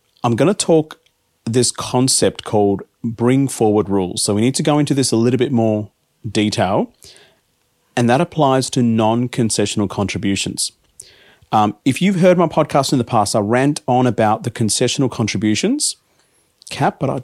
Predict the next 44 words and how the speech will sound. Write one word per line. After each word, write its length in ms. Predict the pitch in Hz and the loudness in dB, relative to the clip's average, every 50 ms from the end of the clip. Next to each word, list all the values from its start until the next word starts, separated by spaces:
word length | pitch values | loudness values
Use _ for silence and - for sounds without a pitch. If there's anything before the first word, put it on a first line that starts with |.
| _ - | _ -4
don't 240 | 123 147 214 196 | -2 -2 -2 -2
talk 260 | - - 151 151 147 - | -2 -2 -2 -2 0 -2
much 220 | 139 123 - - | -2 -2 -2 -2
about 220 | 117 120 - - | 0 0 0 0
the 60 | - 110 | 0 0
non-concessional 800 | 107 107 110 117 131 127 - 131 117 - - 107 - 120 107 98 | 2 2 2 0 -2 -2 -2 -2 -2 -2 -2 -2 -2 -2 -2 -2
contributions 600 | - 107 101 - 104 98 104 98 - - 98 - | -2 -2 -2 -2 -2 -2 -2 -2 -2 -2 -4 -4
crap, 320 | - - 110 104 - _ _ _ _ _ _ - - _ - - | -2 -2 -2 -2 -4 _ _ _ _ _ _ -20 -20 _ -12 -6
cap, 260 | - 107 - - - | -2 -2 -2 -2 -2
sorry. 360 | - - - 104 151 233 - - - - - - - - _ _ _ _ _ _ - | -2 0 0 0 0 -2 -4 -10 -20 -20 -20 -20 -20 -20 _ _ _ _ _ _ -4
And 420 | - 123 123 120 120 117 117 113 - _ _ _ _ - - | 0 2 2 2 2 2 0 -2 -6 _ _ _ _ -4 0
a 60 | 123 | 2
lot 140 | 120 135 147 | 4 4 4
of 60 | 160 | 2
people 160 | 185 180 - | 2 2 2
ask 240 | 139 139 135 131 - | 2 2 2 0 0
me, 300 | 135 127 117 110 - - _ _ _ _ _ - _ _ _ _ - | 0 2 2 0 -2 -4 _ _ _ _ _ -20 _ _ _ _ -6
"When 260 | - 110 113 123 139 | -2 0 2 4 4
is 140 | 160 156 139 | 4 4 4
it 80 | 147 139 | 2 0
a 40 | 123 | 0
good 240 | - 127 120 113 | 0 0 0 0
time 540 | - - - 123 113 107 98 104 139 220 226 | -2 -4 -2 0 0 2 2 0 0 -2 -4
to 220 | - - - - 107 | -4 -6 -6 -2 -2
actually 320 | 110 107 - - 117 107 | -4 -4 -2 -2 0 0
maximize 600 | 104 104 98 92 - - - 107 95 92 92 - | 2 0 0 -2 -4 -4 -2 -2 -2 0 -2 -2
that?" 200 | - 90 85 - _ - | -2 -4 -4 -6 _ -4
And 180 | 123 117 110 107 | -2 -2 0 2
this 200 | 143 170 - - | 0 0 0 0
is 100 | 226 - | -4 -4
probably 480 | - - - 160 160 160 160 165 156 | -6 -4 -4 0 0 0 0 2 0
a 60 | 135 | 0
good 200 | 98 101 120 110 | 0 0 -2 -2
time 240 | - - 117 104 98 - | 0 -2 -2 -2 -2 -4
to 80 | - 87 | -4 -4
do 160 | 101 95 92 | -2 -2 -4
it. 100 | - - _ _ _ _ _ _ _ _ _ _ _ _ - | -4 -8 _ _ _ _ _ _ _ _ _ _ _ _ -6
So 280 | - - 165 113 101 - | 0 2 2 2 2 2
what 260 | 143 135 139 185 220 | 2 4 4 4 4
is 180 | 247 233 208 170 | 4 2 4 4
the 200 | 165 139 - - _ - | 2 2 2 -2 _ -6
bring 380 | 123 104 117 131 147 160 165 | -4 0 2 2 4 2 2
forward 400 | 151 - - 139 127 123 120 95 | -2 0 2 2 4 4 2 2
rules 460 | 95 104 101 95 98 127 170 196 - | 2 0 2 2 2 0 0 -2 -4